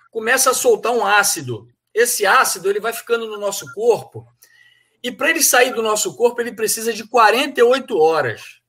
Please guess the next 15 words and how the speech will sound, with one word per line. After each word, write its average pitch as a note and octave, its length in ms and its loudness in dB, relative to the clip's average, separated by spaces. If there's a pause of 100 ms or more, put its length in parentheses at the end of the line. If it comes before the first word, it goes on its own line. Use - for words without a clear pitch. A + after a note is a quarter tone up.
(140)
tá? F3 360 -4 (100)
De D#3 100 -20
quarenta G3 440 -4
e G3+ 40 0
oito G3 280 -4
horas. A#2 420 -10
Então, D4+ 380 0
alguns A3 480 2
jogadores, A3 880 4
alguns E3+ 460 -2
jogadores, F3 720 -4 (500)
por G3+ 120 4
exemplo, F#3+ 440 4
que F#3+ 120 2
repetiram, G3+ 840 2